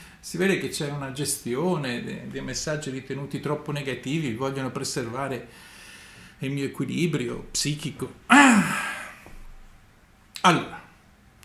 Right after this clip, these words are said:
io l'ho letto solo una volta, lo rileggo con voi. Questo messaggio che mi è arrivato poco fa,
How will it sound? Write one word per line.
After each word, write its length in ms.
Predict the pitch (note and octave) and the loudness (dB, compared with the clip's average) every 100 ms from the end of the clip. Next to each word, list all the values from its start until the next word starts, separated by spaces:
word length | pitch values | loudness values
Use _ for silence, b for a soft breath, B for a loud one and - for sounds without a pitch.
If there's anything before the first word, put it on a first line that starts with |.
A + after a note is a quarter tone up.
| B B B | B B B
io 140 | B G#3+ | B 8
l'ho 80 | F3 | 8
letto 260 | F3+ F3 | 8 6
solo 220 | F3 F3 | 2 2
una 100 | E3 F3+ | 2 4
volta, 340 | F#3+ C#3+ C#3 | 4 4 0
lo 100 | C3+ | 0
rileggo 420 | D3 E3+ F3 E3 | 2 4 6 4
con 220 | D#3 C#3+ | 4 0
voi. 320 | C3 A#2+ - D3 - - - - - B B B B B B B B B B - - | -2 -6 -6 -12 -16 -20 -20 -20 -20 B B B B B B B B B B -20 0
Questo 880 | F3+ E3 - - - C#3+ C3 - - - - - | 2 4 0 -6 -8 -8 -8 -10 -18 -20 -20 -2
messaggio 640 | G3 A3+ - F#3 D#3 D#3+ | 4 4 6 6 6 4
che 80 | E3 | 2
mi 80 | D#3+ | 2
è 40 | |
arrivato 400 | D3+ C#3 C#3 C#3 D#3 | 2 0 -2 -2 -6
poco 300 | D#3 D3+ D#3 | -6 -4 -4
fa, 380 | - A#2 - | -2 -4 -4